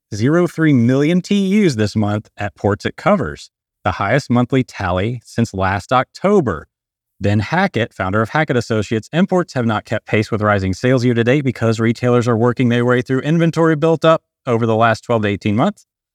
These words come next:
Cargo growth should resume as inventories are depleted."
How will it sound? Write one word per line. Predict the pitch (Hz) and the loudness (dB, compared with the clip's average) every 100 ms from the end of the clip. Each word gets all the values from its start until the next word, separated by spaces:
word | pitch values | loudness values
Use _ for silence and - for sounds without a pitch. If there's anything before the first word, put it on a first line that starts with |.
| _ | _
Cargo | - 117 127 | -2 0 2
growth | 127 131 | 0 -2
should | - - 120 | -4 -4 0
resume | 147 143 120 117 123 151 - _ - | 0 0 0 0 0 -4 -8 _ -6
as | 107 | -2
inventories | 101 107 98 101 95 | 0 0 0 0 0
are | 92 98 | 0 -2
depleted." | 95 - - 113 117 90 | -4 -8 -2 0 0 -4